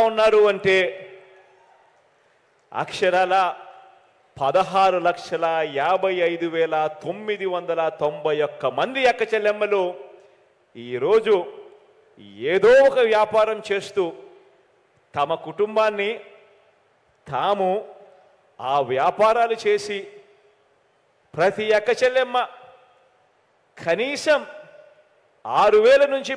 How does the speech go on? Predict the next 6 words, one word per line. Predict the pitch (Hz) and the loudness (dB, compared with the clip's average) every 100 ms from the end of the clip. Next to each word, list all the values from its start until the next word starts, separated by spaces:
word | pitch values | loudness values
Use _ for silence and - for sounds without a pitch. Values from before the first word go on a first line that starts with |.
| 254 | 0
పదివేల | 240 240 262 262 254 | 2 4 4 4 2
రూపాయలు | 254 247 240 233 220 | 0 0 2 2 4
కూడా | 214 202 - - - - _ _ _ _ | 2 2 -4 -20 -20 -20 _ _ _ _
సంపాదించుకుంటూ | - 151 151 185 254 262 - - 233 220 220 185 | -12 -8 -6 2 2 2 -4 -10 -8 -4 -2 0
నెలకు | 185 269 294 269 - - - - - _ _ _ _ _ - | 0 0 4 4 2 -6 -20 -20 -20 _ _ _ _ _ -10
తాను | 131 143 | -8 -6